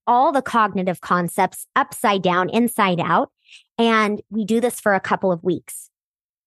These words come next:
Once we've done the advanced emotional wellness section and we've discussed it and we've understood it, then my clients do. They create something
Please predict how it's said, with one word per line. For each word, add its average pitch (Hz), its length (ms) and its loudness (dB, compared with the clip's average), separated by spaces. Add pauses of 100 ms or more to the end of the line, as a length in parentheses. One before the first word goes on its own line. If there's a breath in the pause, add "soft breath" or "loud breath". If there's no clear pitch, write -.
(160)
Once 254 340 0
we've 226 180 0
done 247 240 4
the 226 140 4
advanced 180 680 0
emotional 185 600 2
wellness 170 400 2
section 240 440 -2
and 190 120 0
we've 156 160 2
discussed - 640 -4
it 294 220 0
and 196 100 2
we've 190 220 0
understood 180 520 0
it, 240 160 0 (480)
then 220 220 2
my 294 120 2
clients 175 680 -4 (200)
do. 233 440 0 (460)
They 247 120 0
create 277 460 0
something 262 420 0